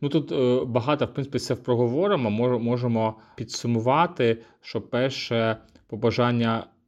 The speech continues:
зрозуміти, ким ти хочеш бути, це дуже важливо, да? Або просто хотіти кудись, це шлях в нікуди. Зрозуміти, ким конкретно ти хочеш бути, це, це дуже важливо. Друге, зрозуміти, що,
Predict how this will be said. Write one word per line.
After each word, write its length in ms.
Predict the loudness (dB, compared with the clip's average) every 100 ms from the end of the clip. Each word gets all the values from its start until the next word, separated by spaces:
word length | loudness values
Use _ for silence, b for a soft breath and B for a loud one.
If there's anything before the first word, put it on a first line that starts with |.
| _
зрозуміти, 1120 | -4 2 4 4 4 2 2 0 -2 -4 -4 -10 _ _
ким 120 | -10
ти 100 | -8
хочеш 340 | -6 -8 -8 -10
бути, 380 | -6 -4 -2 -4
це 160 | -4
дуже 260 | -4 0 0
важливо, 680 | 0 0 -2 -2 -4 -6 -8
да? 340 | -6 -4 -4
Або 260 | -2 -4 -4
просто 380 | -4 -4 -6
хотіти 720 | -8 -8 -8 -10 -4 -4 -4 -2
кудись, 760 | 0 2 4 4 2 -2 -14 -6
це 380 | -2 -2 -2 -6
шлях 540 | -8 -6 -6 -6 -8
в 180 | -8 -6
нікуди. 420 | -6 -8 -8 -4
Зрозуміти, 480 | 0 2 2 0 -2
ким 280 | -4 -4 -4
конкретно 540 | -6 -6 -4 -4 -6
ти 140 | -10 -10
хочеш 320 | -8 -8 -6
бути, 280 | -6 -8 -10
це, 280 | -2 0 -2 B B
це 140 | -8 -4
дуже 260 | -2 -2
важливо. 600 | -2 -4 -4 -4 -2 -2 B B B _
Друге, 400 | 0 2 4 4
зрозуміти, 560 | 2 0 -2 -2 -2 -4
що, 420 | -4 -4 -2 -2